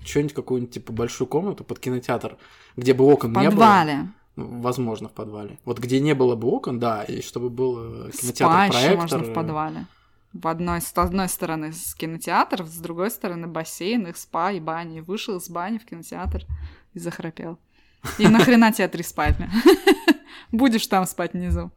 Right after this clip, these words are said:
Speaker 1: В принципе, вот, все.
Speaker 2: Ну, про гараж было
Speaker 1: Главное,
Speaker 2: сильно
Speaker 1: барабанная
Speaker 2: интереснее.
Speaker 1: установка.
Speaker 2: Вот лучше бы
Speaker 1: Главное,
Speaker 2: ты
Speaker 1: барабанная
Speaker 2: долго
Speaker 1: установка.
Speaker 2: про гараж рассказывал.
Speaker 1: Что еще было бы в гараже? Ну
Speaker 2: Да.
Speaker 1: ладно, все,
Speaker 2: Ну ладно,
Speaker 1: проехали.
Speaker 2: да.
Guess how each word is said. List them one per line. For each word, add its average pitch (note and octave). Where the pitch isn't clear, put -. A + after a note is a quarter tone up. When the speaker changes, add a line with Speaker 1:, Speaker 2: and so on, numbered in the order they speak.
Speaker 1:
В -
принципе, A3
вот, C#3+
все. -
Speaker 2:
Ну, G3
про G3
гараж F#3
было G#3
Speaker 1:
Главное, -
Speaker 2:
сильно C#3
Speaker 1:
барабанная F#3
Speaker 2:
интереснее. -
Speaker 1:
установка. E3+
Speaker 2:
Вот F#3
лучше D#4+
бы A3
Speaker 1:
Главное, A3+
Speaker 2:
ты G#3
Speaker 1:
барабанная B3+
Speaker 2:
долго E4+
Speaker 1:
установка. G#3
Speaker 2:
про G#3+
гараж F#3+
рассказывал. E3
Speaker 1:
Что -
еще C3
было B2+
бы A2
в -
гараже? A#2
Ну C3+
Speaker 2:
Да. E3+
Speaker 1:
ладно, -
все, G3
Speaker 2:
Ну G#3+
ладно, F#3+
Speaker 1:
проехали. F#3
Speaker 2:
да. F#3